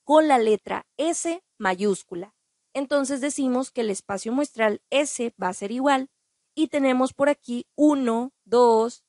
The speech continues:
tres, cuatro, cinco y seis.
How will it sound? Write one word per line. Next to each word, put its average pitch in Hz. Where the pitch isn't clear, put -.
tres, 240
cuatro, 208
cinco 320
y 190
seis. -